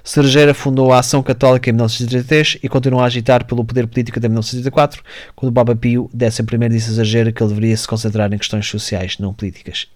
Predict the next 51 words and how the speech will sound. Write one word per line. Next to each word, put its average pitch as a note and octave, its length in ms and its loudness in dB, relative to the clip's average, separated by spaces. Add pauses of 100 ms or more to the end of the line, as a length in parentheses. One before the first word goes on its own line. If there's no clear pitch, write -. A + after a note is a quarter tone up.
(920)
Então - 100 -10
estes A2+ 160 -6
gajos A2 180 -2
tornaram-se A2+ 380 -4
inimigos. A#2+ 380 -4 (580)
Na C#3+ 80 0
Constituição D#3+ 680 2
de C3+ 100 2
mil C3 160 4
novecentos C3 360 0
e B2 60 -2
oitenta A#2+ 100 -2
e A#2 40 -10
três, G#2+ 340 -2 (360)
o D3 80 2
artigo D3 200 4
quarenta D3 180 0
e C#3+ 40 2
cinco C3+ 200 -4
previa B2 280 2
a - 20 4
liberdade A#2+ 320 4
de A#2 60 -6
culto B2 220 -2
público C#3 360 0
e B2+ 40 -4
privado A#2 380 2
para A2 140 -4
todas A#2 200 0
as A2+ 60 0
religiões, A#2+ 580 0
juntamente C#3 760 -2
com B2+ 140 -4
o B2 40 0
direito B2 380 0
de - 380 -16
estabelecer B2+ 340 0
organizações A#2+ 540 0
e A#2+ 40 -4
associações A#2 560 -4
eclesiais A2+ 480 0
de A2+ 60 0
acordo A#2 300 0
com A#2 100 -2
as A2 100 0
normas A2 300 0
da G#2 80 0
lei G#2+ 220 0
e G#2 40 -2
da G#2 80 -2
ordem. F2+ 360 -4